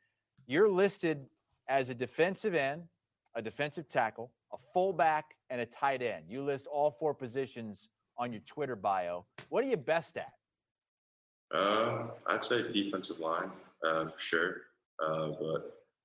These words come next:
Speaker 2: wherever I'm needed, I just go to.
Speaker 1: You're listed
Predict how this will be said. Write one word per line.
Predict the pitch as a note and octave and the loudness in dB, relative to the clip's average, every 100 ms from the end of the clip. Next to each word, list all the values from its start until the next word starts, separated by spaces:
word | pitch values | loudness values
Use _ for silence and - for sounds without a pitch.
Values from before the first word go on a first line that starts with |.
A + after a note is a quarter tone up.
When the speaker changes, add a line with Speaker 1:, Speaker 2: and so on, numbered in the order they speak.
| _ _ _ | _ _ _
Speaker 2:
wherever | - F#2 F2+ | 2 4 4
I'm | F2 E2+ | 2 2
needed, | E2 D#2+ D#2 | 0 -2 -2
I | D#2+ | -4
just | D#2 D#2 | -4 -4
go | D2+ D2+ | -4 -4
to. | - D2+ - - _ _ _ _ _ _ _ _ - | -4 -6 -8 -20 _ _ _ _ _ _ _ _ -4
Speaker 1:
You're | C#3+ | -2
listed | D3+ G3+ G#3+ C4+ B3+ A#3 | 4 4 2 0 0 -2